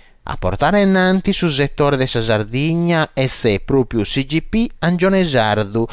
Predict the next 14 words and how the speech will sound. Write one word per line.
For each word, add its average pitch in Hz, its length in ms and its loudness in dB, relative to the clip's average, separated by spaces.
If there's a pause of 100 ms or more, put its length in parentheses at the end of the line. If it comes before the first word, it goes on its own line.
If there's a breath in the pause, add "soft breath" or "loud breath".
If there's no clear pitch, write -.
(180 loud breath)
ci 110 140 -8
si 98 100 -2
classifica 117 640 -2
da 98 160 0
dunque 139 400 -2
al 80 140 -6
suo - 160 -6
primo 147 220 0
posto 233 280 0
in 220 60 2
Italia 101 560 0
per 151 180 2
valore 104 420 2
generale, 92 580 0